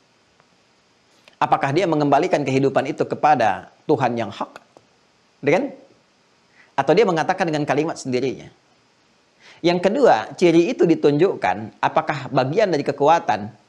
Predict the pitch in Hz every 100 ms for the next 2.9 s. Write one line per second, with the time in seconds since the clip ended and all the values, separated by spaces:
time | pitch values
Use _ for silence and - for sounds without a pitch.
0 | _ _ _ - 151 175 214 202 - _
1 | _ _ 147 151 151 151 208 156 147 156
2 | 139 - 127 117 87 85 117 226